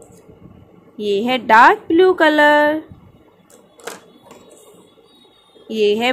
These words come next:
ब्राउन कलर। ये है रेड कलर।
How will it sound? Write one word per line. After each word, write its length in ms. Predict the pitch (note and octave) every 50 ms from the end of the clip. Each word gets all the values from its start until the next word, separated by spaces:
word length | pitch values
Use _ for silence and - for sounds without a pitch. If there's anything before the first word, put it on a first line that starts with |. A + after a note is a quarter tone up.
| A#3 G#3
ब्राउन 480 | G3 A3 A#3+ B3+ D4 D#4+ F4+ F#4+ F#4+ F4+
कलर। 720 | F4+ D#4+ D4+ D4+ D4+ D4+ D4+ D4+ D4 D4+ D4+ D#4 D#4+ D#4+ - _ _ _ _ _ _ _ _ _ _ - - _ - - - - - - _ _ _ _ _ _ _ _ _ _ _ _ _ _ _ _ _ _ _ _ _ _ _ _ _ _ -
ये 240 | - G#3 G3+ G3 G3
है 220 | G#3 A#3+ B3 C4 C4+ A#3
रेड 380 | A3+ C#4 C#4+ D#4+ F4+ D#4+ E4 - - -
कलर। 640 | D#4+ D#4 D#4 D#4 D4+ D4+ D4+ D4+ D4+ D4+ D#4 D#4+